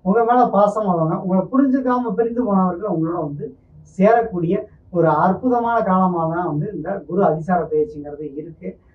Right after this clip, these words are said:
புது வீடு வாங்குவீங்க, வாகனம் வாங்குவீங்க, அல்லது இருக்கிறத ரெனோவேட் பண்ணுவீங்க,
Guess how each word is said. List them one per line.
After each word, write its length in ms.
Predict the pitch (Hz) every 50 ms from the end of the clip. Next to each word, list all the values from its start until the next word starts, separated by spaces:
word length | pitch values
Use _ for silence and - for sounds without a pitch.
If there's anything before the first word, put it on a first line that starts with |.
| _ _ _ _ -
புது 200 | 247 262 262 247
வீடு 320 | 233 247 254 240 226 208
வாங்குவீங்க, 540 | 196 190 180 180 170 170 170 175 180 180 - _ _ _ _ _ -
வாகனம் 480 | - 160 180 202 220 226 240 226 202 190
வாங்குவீங்க, 520 | 180 175 175 170 160 156 151 151 156 165 240 165 - _ _ _ _ _ -
அல்லது 340 | 180 190 208 214 208 220 247
இருக்கிறத 600 | 233 214 208 240 269 254 269 247 233 233 226 196
ரெனோவேட் 400 | 185 190 220 240 240 226 - - -
பண்ணுவீங்க, 460 | 180 - 349 175 170 160 151 151